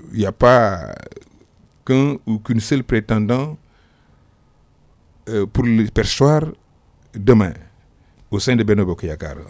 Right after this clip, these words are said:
Il, c'est, c'est sûr qu'il y a d'autres personnes qui ont des ambitions d'être président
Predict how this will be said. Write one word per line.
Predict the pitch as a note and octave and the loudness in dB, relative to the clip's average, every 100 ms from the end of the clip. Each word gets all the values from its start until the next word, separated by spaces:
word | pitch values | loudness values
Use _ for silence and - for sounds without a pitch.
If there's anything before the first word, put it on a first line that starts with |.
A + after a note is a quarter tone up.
| - | -20
Il, | - E2 | -18 -12
c'est, | - F#2+ | -10 -8
c'est | A#2 | -6
sûr | - E3+ D3 | -2 -2 -2
qu'il | A#2 G2 | -4 -6
y | F#2+ | -4
a | F#2+ F2 | -4 -2
d'autres | A#2 A#2 | -2 -2
personnes | G#2 F#2 - C3+ B2 | -4 -6 -4 -6 -6
qui | G2 G2 | -4 -2
ont | G#2 | -2
des | G#2+ G2+ | -4 -4
ambitions | G2 F3 C3+ | -6 -6 -6
d'être | A2 G#2 | -6 -6
président | - A#2 A#2 C#3+ D#3 | -2 -2 2 2 0